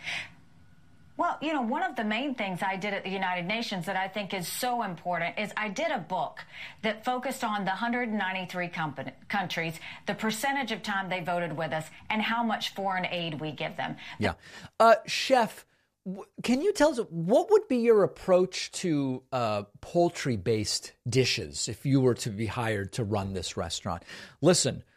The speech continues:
Speaker 2: one of the biggest things I did over the last three months <clears throat> is I did a book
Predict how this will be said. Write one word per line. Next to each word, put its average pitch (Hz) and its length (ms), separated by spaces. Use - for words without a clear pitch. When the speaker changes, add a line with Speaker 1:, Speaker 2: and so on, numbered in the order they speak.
Speaker 2:
one 170 260
of 226 120
the 185 80
biggest 160 580
things 165 280
I 143 160
did 127 540
over 139 240
the 120 80
last 117 500
three 143 200
months 123 520
<clears throat> 180 360
is 165 320
I 170 200
did 185 160
a 151 60
book 110 600